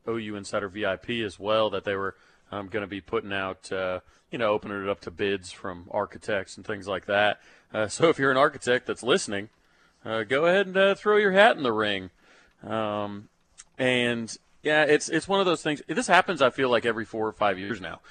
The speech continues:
It's, it's an arms race. You have to continue as technology improves, as you continue to raise more money, get more money,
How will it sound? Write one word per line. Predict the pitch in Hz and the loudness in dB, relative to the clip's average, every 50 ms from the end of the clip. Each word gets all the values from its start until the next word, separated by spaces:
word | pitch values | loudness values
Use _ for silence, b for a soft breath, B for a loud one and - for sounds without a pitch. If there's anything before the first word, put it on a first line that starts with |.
| b b b b | b b b b
It's, | - 113 117 - - - | 0 0 0 0 -4 -6
it's | - 131 120 - | -6 -6 -2 -2
an | 151 139 | 2 4
arms | 139 156 170 151 - | 4 4 4 0 -4
race. | 104 87 76 - - | -8 -8 -8 -10 -8
You | 123 113 | -8 -4
have | 101 117 123 - - | 0 0 0 0 -2
to | 139 | -10
continue | - - 131 120 - 123 113 113 113 113 113 b b b b b | -10 -10 -12 -8 -6 -6 -4 -4 -4 -6 -8 b b b b b
as | - 110 107 101 - | 0 0 0 0 0
technology | - 135 120 - 104 107 113 123 131 135 123 123 123 131 | 0 0 0 0 0 0 2 2 2 0 -4 -4 -6 -6
improves, | 127 123 - - - 123 113 107 107 104 117 123 - - - b b b b b | -6 -6 -8 -6 -4 -2 -2 -2 -2 -6 -8 -10 -14 -16 -20 b b b b b
as | - 113 113 104 | -2 -2 -2 -2
you | 113 101 | -6 -8
continue | - 113 101 - - 123 123 127 135 135 135 139 | -8 -10 -12 -8 -6 -4 -4 -4 -4 -4 -6 -8
to | 131 - - 120 120 117 117 b b b b b b | -8 -8 -6 -6 -6 -6 -8 b b b b b b
raise | - 107 120 131 135 117 | -2 2 2 2 2 0
more | 123 120 123 120 | -2 -2 -2 -2
money, | 110 101 95 98 101 104 110 110 | -2 -4 -6 -6 -4 -6 -8 -6
get | 101 113 127 131 - | -2 0 0 0 0
more | 123 113 107 107 104 | 0 -6 -4 -4 -4
money, | 95 98 98 98 98 104 107 113 | -4 -4 -4 -4 -4 -6 -8 -10